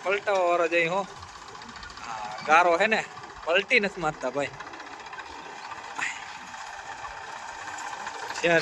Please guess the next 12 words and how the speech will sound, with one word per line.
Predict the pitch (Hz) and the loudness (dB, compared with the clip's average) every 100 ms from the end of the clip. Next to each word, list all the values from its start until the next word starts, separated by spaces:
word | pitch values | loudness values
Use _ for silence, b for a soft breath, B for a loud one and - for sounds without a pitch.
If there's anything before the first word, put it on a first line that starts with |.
| - | 6
શેર | 170 | 4
ટ્રેક્ટર | - 160 - 160 | 6 4 4 4
હાલે, | 160 165 147 | 6 6 8
રાણાભાઈ | 156 165 160 160 | 8 6 6 6
અહીંયા | 160 165 156 | 8 6 4
હાકે | 160 165 | 2 0
છે, | 151 139 | 0 0
જો. | 135 117 - - - - - - - - - - - - | -2 -2 -6 -6 -4 -2 -2 -2 0 0 0 0 0 2
ઈ | 147 | 6
પંચે | 160 175 190 | 8 10 12
હાકે | 160 151 147 | 12 12 10
છે. | 143 | 10